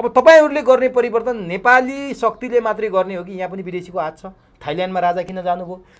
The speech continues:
त्यहाँ चीन र भारतका प्रतिनिधिहरूसँग गोप्य भेटघाट भए भन्ने कुरा आएको छ।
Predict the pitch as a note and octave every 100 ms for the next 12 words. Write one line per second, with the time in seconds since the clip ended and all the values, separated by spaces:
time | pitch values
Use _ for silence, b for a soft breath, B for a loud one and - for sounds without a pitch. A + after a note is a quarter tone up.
0 | b D#3 F3+ F#3 _ G3 G3+ G3+ - F3
1 | F3 F#3 F#3 F3 F#3 F3 F#3+ F3+ F3+ F#3
2 | F3+ F3 F#3 D#3 D3 E3+ F3+ E3 F#3 E3
3 | E3+ F3 F#3 F3 F3 F3